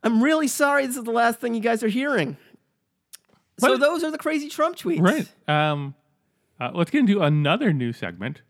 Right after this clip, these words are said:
Speaker 1: Okay.
Speaker 2: Um, things not to compare other things to.
Speaker 1: Yes. This, <laughs> um, so this week we learned a lot about what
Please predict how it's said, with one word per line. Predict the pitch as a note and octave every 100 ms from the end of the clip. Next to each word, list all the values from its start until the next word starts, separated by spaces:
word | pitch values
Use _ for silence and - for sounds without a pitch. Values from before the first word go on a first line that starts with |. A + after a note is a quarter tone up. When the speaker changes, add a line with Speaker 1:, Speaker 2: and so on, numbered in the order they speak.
| B3
Speaker 1:
Okay. | E4+ - - C#3 C#3 C#3 C#3 C#3 C#3 C#3 C#3+ C#3+ C#3+
Speaker 2:
Um, | A#2+ A2+ A2 A2 A2 - _ _ _ -
things | E3+ C#4 G3+
not | D#3+ C3 -
to |
compare | D3 D#3+ D#3+ D#3 D#3 -
other | B2 C3
things | C3 D3+ D#3 F3+ - -
to. | B3 F#3+ F2+ - -
Speaker 1:
Yes. | - - D4+ - - - -
This, | - G#3 - - B2 F3 B3+ A3+ A3
<laughs> | G#3 G3+ F3 _ -
um, | G#3+ A3+ A#3 A#3 -
so | - - C#4 C4+
this | C#4 F#4 -
week | G#3+ A3
we | A3+
learned | G#3 G#3 G#3+
a |
lot | F#3+ F#3 F3+ F#3
about | D#3+ D3+ D3+ D3+ - _ _ _ _
what | E3 A#3+ D#4+